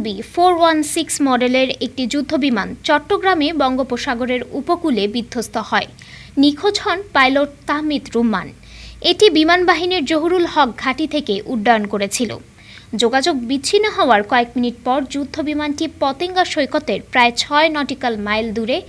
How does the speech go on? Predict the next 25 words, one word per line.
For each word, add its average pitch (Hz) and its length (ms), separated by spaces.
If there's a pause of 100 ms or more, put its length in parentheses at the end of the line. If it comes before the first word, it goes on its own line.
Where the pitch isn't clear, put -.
(260)
সাগরে 311 480
বিধ্বস্ত 208 520
হয়। - 280 (680)
দুহাজার 415 460 (100)
আঠারো 294 380
সালের 330 380
নভেম্বরে 285 600
প্রশিক্ষণের 320 680
সময় 247 380 (380)
টাঙ্গাইলের 359 600
মধুপুরে 285 600 (120)
বিধ্বস্ত 262 480
হয় 262 320 (360)
এফ 302 200
সেভেন 247 360 (180)
বিজি। 202 340 (520)
এতে 277 200
নিহত 262 340
হন 311 280 (360)
পাইলট 311 400 (240)
আরিফ 285 340
আহমেদ। 190 360 (540)
এয়ারক্রাফটটি 415 760
ঢাকা 302 340
থেকে 392 320